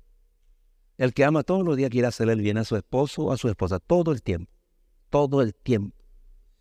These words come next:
El que es egoísta piensa solamente en sí mismo, pues, se ama solo a sí mismo y no ve las necesidades ni quiere hacerle el bien a su cónyuge. ¿Entiende?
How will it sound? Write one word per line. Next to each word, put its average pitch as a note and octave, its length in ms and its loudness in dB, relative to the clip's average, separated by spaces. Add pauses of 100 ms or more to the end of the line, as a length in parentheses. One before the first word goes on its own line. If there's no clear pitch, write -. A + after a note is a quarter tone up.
(320)
El A#2 240 0
que A2 120 2
es A#2 40 2
egoísta A2+ 380 2
piensa G#2 340 -2
solamente G#2 520 0
en G#2 60 -2
sí G2+ 140 -6
mismo, G#2 280 -2
pues, F#2 300 -10
se - 240 -6
ama A#2+ 240 -2
solo D#3+ 360 2
a - 20 -2
sí C#3 100 -4
mismo G2 320 -2 (580)
y A2 140 -2
no G#2 180 0
ve G#2 140 2
las B2+ 160 0
necesidades B2 920 -4 (800)
ni B2 160 0
quiere D#3 260 0
hacerle A#2+ 400 0
el G#2 120 0
bien A2 260 0
a - 80 -8
su - 160 -8
cónyuge. C3 420 -4 (840)
¿Entiende? G#2+ 540 -6